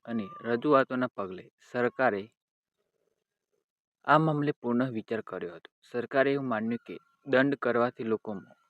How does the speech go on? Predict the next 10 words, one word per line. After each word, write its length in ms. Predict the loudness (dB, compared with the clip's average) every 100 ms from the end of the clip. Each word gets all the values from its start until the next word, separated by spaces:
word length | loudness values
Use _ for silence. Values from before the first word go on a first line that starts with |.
| 0
કાયદા 360 | 4 6 4
પ્રત્યે 420 | 0 -4 -8 -12 -6
વિરોધની 720 | -2 4 2 2 -20 -20 _ _ -16
ભાવના 460 | -2 2 4 2
પેદા 300 | 2 0 0
થાય 220 | -2 -14
છે, 480 | -18 _ _ _ -18
જ્યારે 320 | -4 0 0
જાગૃતિ 540 | -2 0 2 0 -2 -8
ફેલાવીને 560 | _ -2 -2 -2 -6